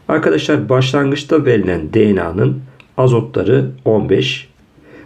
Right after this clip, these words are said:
ortam ise on dörtlüdür. Burada üç eşlenme şu şekilde yapılacaktır. Birinci eşlemede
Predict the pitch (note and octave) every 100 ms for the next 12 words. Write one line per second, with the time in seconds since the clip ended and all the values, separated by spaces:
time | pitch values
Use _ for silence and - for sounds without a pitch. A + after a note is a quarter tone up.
0 | - _ C3 C3 C3 C3+ G2+ - C#3 -
1 | - A#2 G2 E2+ F2 A#2 A#2 C#3 - -
2 | - _ _ D3 A#2+ B2+ C3 C3 D#3 D3
3 | - A2 - F#2+ G2 D3 D3 D3+ A2+ -
4 | B2+ E2+ - D#2 D#2 - - - - -
5 | - - - - - E3 E3+ E3 C#3+ B2
6 | G2 F2 F#2+ C3